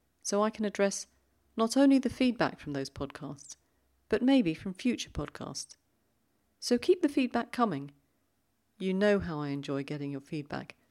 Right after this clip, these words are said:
whether you agree with me or not. And of course, I want to keep you up to date with our progress on the Renku. Thanks to the hard work and genius of some of our fellow poets, I have a few more verses to offer you.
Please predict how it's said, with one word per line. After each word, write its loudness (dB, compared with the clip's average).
whether 0
you 0
agree 0
with -6
me -8
or -6
not. -12
And 2
of 4
course, 2
I 2
want 4
to 2
keep 0
you -2
up -2
to -6
date -2
with -2
our 2
progress 0
on -8
the -4
Renku. -4
Thanks 0
to -8
the -4
hard 2
work -2
and -10
genius -4
of -10
some -2
of -4
our -4
fellow -4
poets, -6
I 2
have 0
a -2
few 2
more 6
verses -6
to -10
offer -12
you. -8